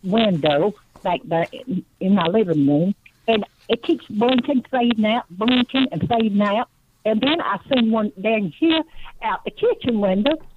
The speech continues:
It keeps blinking and fading out. Now, whatever that is, I have no earthly idea. But they, there's, uh, one thousand something, uh, uh, artificial satellites flying in the air, and then,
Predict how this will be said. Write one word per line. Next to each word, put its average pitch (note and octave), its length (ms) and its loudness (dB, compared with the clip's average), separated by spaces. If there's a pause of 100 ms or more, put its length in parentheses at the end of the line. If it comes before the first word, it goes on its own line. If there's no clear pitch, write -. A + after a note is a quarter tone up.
(840)
It D#4+ 200 -2
keeps D4 220 -4
blinking A#3 460 0
and A3 200 0
fading G#3 300 -2
out. F#3+ 200 -2 (340)
Now, A3+ 220 -4
whatever D#4+ 400 0
that C4 260 0
is, A#3 200 0 (140)
I G#3+ 160 -4
have G3+ 160 -2
no A#3 320 0
earthly A#3+ 420 -4
idea. F#3 600 0 (320)
But A#3 260 -2 (100)
they, G#3 240 0 (200)
there's, G3+ 260 0 (300)
uh, F#3 240 -2
one D#4+ 300 0
thousand B3+ 540 -2
something, A3+ 280 -2 (340)
uh, E3 240 -2 (1200)
uh, D#3+ 300 0 (220)
artificial A#3+ 600 2 (100)
satellites F3+ 480 0
flying A3+ 520 2
in G3+ 220 2
the F3+ 100 0 (100)
air, F3 460 2 (160)
and G3+ 240 2
then, C4+ 220 4